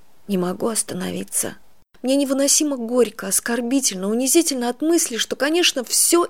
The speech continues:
именно так и будет. Права мама с ее придуманной мной утешительной речью.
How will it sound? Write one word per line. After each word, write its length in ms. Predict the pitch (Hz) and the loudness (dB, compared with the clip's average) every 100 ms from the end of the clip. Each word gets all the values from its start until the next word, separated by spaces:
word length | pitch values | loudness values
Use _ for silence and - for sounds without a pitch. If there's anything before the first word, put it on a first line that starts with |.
| - | -2
именно 400 | 311 330 285 262 | 0 0 0 -4
так 340 | 254 - 285 285 | -4 -4 -2 -6
и 40 | |
будет. 520 | 233 240 220 202 - - - - - - | -6 -4 -4 -8 -14 -20 -20 -16 -16 2
Права 440 | - 320 330 370 | 6 6 6 2
мама 340 | 269 277 269 202 | 4 0 0 -2
с 140 | - | 0
ее 120 | 254 | 0
придуманной 600 | 254 269 262 359 294 233 | 0 0 2 2 2 0
мной 260 | 233 294 294 | 0 0 0
утешительной 640 | 220 240 - 262 240 254 | 0 0 0 0 0 2
речью. 480 | 277 277 196 - 190 | 2 2 2 -4 -6